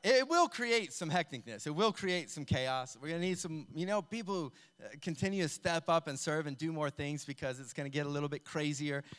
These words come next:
uh, in a sense on a Sunday. But we just felt like what God was saying to us this moment, uh, it, w-, our word for this year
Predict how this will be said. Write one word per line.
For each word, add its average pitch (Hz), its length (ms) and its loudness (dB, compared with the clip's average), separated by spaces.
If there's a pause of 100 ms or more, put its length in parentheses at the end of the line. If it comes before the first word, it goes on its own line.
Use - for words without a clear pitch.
uh, 123 160 -2
in 147 80 0
a 151 60 0
sense 147 260 0
on 131 120 0
a 123 40 -2
Sunday. 127 260 -4
But 123 120 -4
we 247 140 2
just 370 200 -2
felt 226 180 4
like 196 140 2
what 170 160 -2
God 175 220 -2
was 175 100 -6
saying 151 200 -6
to 143 100 -8
us 123 80 -8
this 185 280 -6
moment, 127 360 -6 (360)
uh, 147 320 6
it, 165 140 2
w-, 165 240 0 (240)
our 214 160 8
word 208 340 4
for 180 300 0 (260)
this 165 360 0
year 196 380 -2